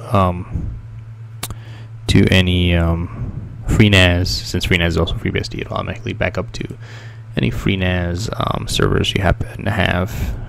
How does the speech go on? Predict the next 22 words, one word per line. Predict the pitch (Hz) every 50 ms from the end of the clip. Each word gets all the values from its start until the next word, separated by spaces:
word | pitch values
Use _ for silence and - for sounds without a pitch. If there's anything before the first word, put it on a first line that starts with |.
| - - - -
Um, | - - - 104 104
it's | 110 - -
very | - 98 87
easy | 90 90 87 90
to | - 95
set | - - - - 101
up. | 98 95 - - - - - - - - - - - - - - - - - - -
Um, | 117 113 107 - - - 113 - 113 - - - - - - - - - - - -
what's | - - -
this | - - - - -
one | - -
here? | - - - 110 - - - - - - - - - - - - - - - - - - - - - - - - - - - - - - - - - -
Network | - - - - - -
shares. | - - - - - - - - - - - - - - - - - - - - - - -
And | - 92 95 -
this | - -
is | - 95 107 117
if | - - - - - -
you're | - - - -
up | - -
to | - -
date. | - - -